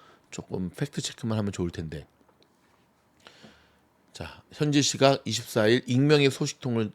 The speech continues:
인용해 보도를 했습니다. 사우디아라비아 최대 석유 기업인 아람코 지분 매각에 나서는 이유는 일명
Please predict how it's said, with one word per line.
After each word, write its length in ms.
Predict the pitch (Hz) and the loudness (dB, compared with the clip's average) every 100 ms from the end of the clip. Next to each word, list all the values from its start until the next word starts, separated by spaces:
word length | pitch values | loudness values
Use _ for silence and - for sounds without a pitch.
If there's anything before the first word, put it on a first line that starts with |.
| - | -6
인용해 380 | 95 92 104 110 | -4 -2 -2 -4
보도를 500 | - 90 90 92 107 | -6 -6 -4 -4 -4
했습니다. 460 | - 85 78 - - - - | -6 -10 -14 -16 -20 -20 -2
사우디아라비아 720 | - 160 165 165 151 139 139 | 8 10 12 10 10 8 6
최대 300 | - 156 147 | 6 4 4
석유 340 | 165 156 143 113 - - - _ _ _ _ _ - - | 4 4 4 2 -8 -20 -20 _ _ _ _ _ -20 0
기업인 440 | 113 107 131 131 - | 4 4 4 -4 0
아람코 440 | 90 120 127 135 | 6 6 6 0
지분 380 | - - 104 113 | 0 -4 -2 0
매각에 300 | 92 95 101 | 0 0 -2
나서는 380 | 87 - 95 92 | -2 -4 -6 -4
이유는 300 | 87 107 110 | -4 -4 -4
일명 400 | 135 147 120 | 0 2 2